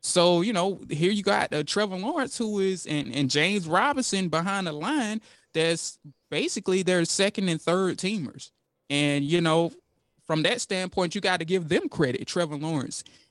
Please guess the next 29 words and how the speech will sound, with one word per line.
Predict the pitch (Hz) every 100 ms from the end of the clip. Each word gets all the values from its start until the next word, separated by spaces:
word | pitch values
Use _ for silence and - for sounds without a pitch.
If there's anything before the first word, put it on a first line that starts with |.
| -
and, | 139 143 135
and | 143 139
James | 147 151 156
Robinson | 139 160 156 143 147 143
and | 156
that | 160
whole | 175 170
team | - 170
in | 147
general. | 139 170 139
You | 135
have | 151
to | 147
give | 143 147
them | 147 180 156 _ _
credit | - 139 131
for | - 127
that. | 120 117 113 -
And, | 127 127 127
and | - 143 151 156
another | 151 175 262 220
thing | 202 180
I | 151
do | 156
wanna | 143 135
touch | 151 135
on | 139 135
is, | 123
like, | 127 -